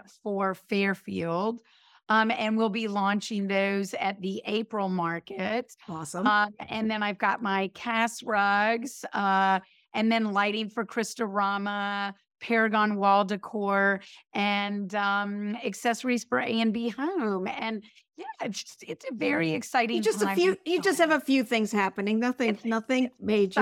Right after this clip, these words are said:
Speaker 1: side hustle. It's
Speaker 2: So if,
Speaker 1: side hustle.
Speaker 2: yeah.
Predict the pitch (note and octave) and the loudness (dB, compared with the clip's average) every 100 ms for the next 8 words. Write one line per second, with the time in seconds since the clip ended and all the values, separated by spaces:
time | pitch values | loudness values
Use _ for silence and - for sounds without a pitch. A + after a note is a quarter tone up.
0 | G#3 B3 A#3 F#3+ G3+ - - - - - | 4 2 2 2 0 0 -8 -6 -6 -8
1 | - - - - _ B4+ - - D4 D4 | -10 -12 -16 -20 _ -16 -14 0 4 4
2 | A#3 B3 A3+ A3+ G3+ - C4+ G#4 | 4 0 -2 -4 -4 0 4 4